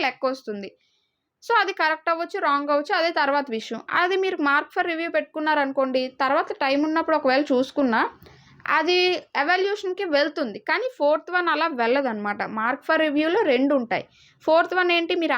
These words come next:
ఆన్సర్ చేయలేదు కాబట్టి ఆ క్వశ్చన్ లెక్క, లెక్క ఉండదు. ఫిఫ్త్ వన్ ఏంటి, మీరు ఆన్సర్ చేశారు కాబట్టి ఆ క్వశ్చన్ mark for రివ్యూలో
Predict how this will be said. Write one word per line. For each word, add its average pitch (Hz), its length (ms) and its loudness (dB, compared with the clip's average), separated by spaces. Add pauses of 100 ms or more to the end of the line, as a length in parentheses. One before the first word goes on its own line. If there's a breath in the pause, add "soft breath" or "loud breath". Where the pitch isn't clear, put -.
ఆన్సర్ 330 340 -2
చేయలేదు 294 420 2
కాబట్టి 285 320 -2
ఆ 370 120 -2
క్వశ్చన్ 294 400 0
లెక్క, 254 200 -2 (300)
లెక్క 240 280 -2
ఉండదు. 196 260 -2 (580 loud breath)
ఫిఫ్త్ 349 300 0
వన్ 370 220 4
ఏంటి, 349 180 2 (100)
మీరు 254 140 0 (120)
ఆన్సర్ 349 340 0
చేశారు 285 440 2
కాబట్టి 247 320 -2 (120)
ఆ - 20 -2 (100)
క్వశ్చన్ 294 380 0 (460 soft breath)
mark 254 320 2
for 339 100 2 (100)
రివ్యూలో 277 380 0